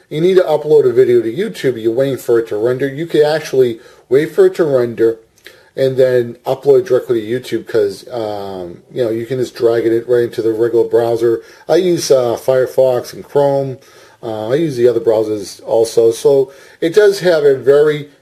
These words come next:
uh, nice feature for that. If so, you, you know, if it's gonna take you a half an hour to render maybe a ten eighty P file that's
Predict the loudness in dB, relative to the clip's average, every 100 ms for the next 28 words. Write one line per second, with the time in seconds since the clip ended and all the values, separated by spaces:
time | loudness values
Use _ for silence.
0 | _ _ -4 -2 0 -2 -2 -6 -8 -6
1 | -6 0 0 0 -2 -4 -4 -6 -2 0
2 | 0 -6 -12 -6 -4 -4 -8 -20 -12 -10
3 | -2 0 2 -2 -2 -8 -10 -12 -10 -6
4 | -4 -4 -2 0 2 2 2 2 2 2
5 | 2 0 -2 0 -2 -2 -4 -4 -6 -6
6 | -6 -4 -2 2 2 2 0 -2